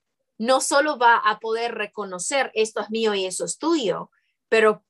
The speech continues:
va a poder discernir espíritus tras el mensaje o los mensajes que estás recibiendo. Ahora,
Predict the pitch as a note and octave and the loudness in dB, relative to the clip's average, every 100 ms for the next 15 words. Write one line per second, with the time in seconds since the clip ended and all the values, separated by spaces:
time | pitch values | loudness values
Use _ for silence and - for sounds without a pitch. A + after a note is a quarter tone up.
0 | - E3+ A3 A3 A3 A3+ A3+ A3 G3+ G#3+ | -14 -2 2 2 2 0 0 -2 -6 -10
1 | G3+ G#3+ G3+ G3+ C#4+ C#4 A3+ A3+ _ _ | -6 -4 -4 -2 0 2 2 -2 _ _
2 | _ - G3+ - D4+ D#4 B3+ - F#3+ F#3+ | _ -8 -6 -4 0 2 0 -2 -2 -2
3 | - - - G#3+ G3+ A3 - - G#3+ G3 | -6 -8 -2 2 4 2 -6 -4 -4 -4
4 | F#3+ F3 D#4 E4+ A3 F#3 F#3 G3+ F#3 A#3+ | -8 -2 0 0 0 -2 -2 -6 -4 -2
5 | A#3+ G#3 - F#3 - F#3 F#3 F3+ F3+ G3 | -2 -4 -10 -10 -10 -8 -8 -8 -4 -2
6 | F#3+ E3+ - _ _ _ _ _ _ _ | -2 -6 -14 _ _ _ _ _ _ _
7 | _ _ _ _ _ _ _ _ - A3 | _ _ _ _ _ _ _ _ 2 4
8 | G#3 F3+ | 2 -2